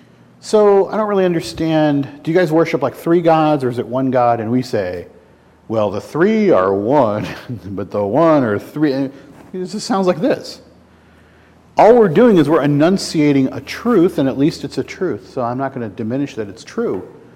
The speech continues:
but we're enunciating a truth without really being able to explain it, understand it ourselves.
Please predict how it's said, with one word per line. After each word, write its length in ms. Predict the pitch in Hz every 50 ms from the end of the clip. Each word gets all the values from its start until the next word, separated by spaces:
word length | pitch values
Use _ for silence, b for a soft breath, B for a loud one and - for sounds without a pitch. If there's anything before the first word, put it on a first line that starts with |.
| B B B B
but 100 | 151 147
we're 120 | 160 160
enunciating 560 | 160 165 170 180 170 - 175 160 147 135 127
a 60 | 113
truth 340 | 107 - - - 165 151 -
without 280 | 143 131 120 135 - -
really 280 | 123 139 160 180 170
being 240 | 139 127 139 131 127
able 180 | 127 127 127 131
to 120 | - - - - -
explain 600 | - - - - - - - - 113 117 135 160
it, 100 | 190 196 - - - - _ b b b b b b b b b b b b b _ -
understand 600 | 110 104 101 107 - - - - 139 127 127 127
it 60 | 120
ourselves. 640 | 104 104 101 - - 135 139 156 170 180 - -